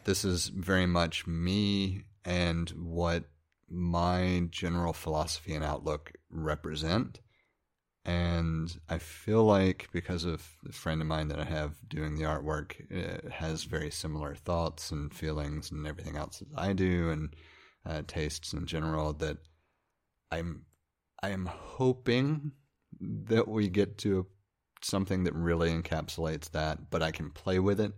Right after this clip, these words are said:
as a, it's, it's not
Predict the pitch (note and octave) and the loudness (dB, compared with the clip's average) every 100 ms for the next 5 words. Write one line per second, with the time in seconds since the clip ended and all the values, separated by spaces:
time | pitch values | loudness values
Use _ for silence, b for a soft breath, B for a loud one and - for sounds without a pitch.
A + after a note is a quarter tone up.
0 | - F2+ E2+ E2+ E2 D#2+ D#2+ D#2 - - | -2 0 2 2 2 0 0 -2 -6 -14
1 | - _ _ _ _ _ _ F#2 - - | -20 _ _ _ _ _ _ -4 -4 -6
2 | - - F2 F2 E2 D#2 | -8 -6 -2 2 2 2